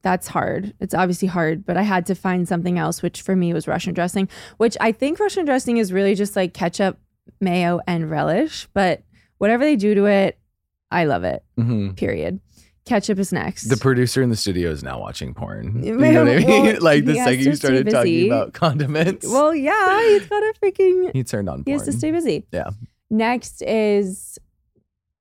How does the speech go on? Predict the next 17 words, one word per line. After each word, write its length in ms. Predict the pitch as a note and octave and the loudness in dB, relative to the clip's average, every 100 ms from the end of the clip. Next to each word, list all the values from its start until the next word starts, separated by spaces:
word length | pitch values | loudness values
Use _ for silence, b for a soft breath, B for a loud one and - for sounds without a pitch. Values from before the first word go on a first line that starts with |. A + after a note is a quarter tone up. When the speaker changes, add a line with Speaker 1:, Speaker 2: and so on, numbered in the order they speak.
| _ _ _ _ | _ _ _ _
Speaker 1:
I'm, 240 | G#3 A3+ - | -2 -2 -2
you're, 280 | G3+ G#3 - - | -2 -2 -4 -4
you're 100 | G3+ | -2
not 200 | G3 G#3 | -2 -2
gonna 180 | G3+ F3+ | -2 -4
like 220 | D3+ - | -6 -8
this, 480 | - G#3 - - - _ | -10 -10 -12 -16 -20 _
but 200 | - G#3+ | -6 -2
I 180 | - G3 | 0 2
Speaker 2:
Hey. 60 | G#3+ | 2
Speaker 1:
do 220 | G#3 A3+ | 0 -2
think 240 | A3+ G#3+ | -2 -2
hot 260 | G#3 F#3 - | -2 -4 -4
sauce 340 | - D3+ E3+ | -4 -4 -4
is 160 | - - | -8 -10
a 60 | - | -8
condiment. 560 | - C3+ - - - | -6 -6 -6 -6 -8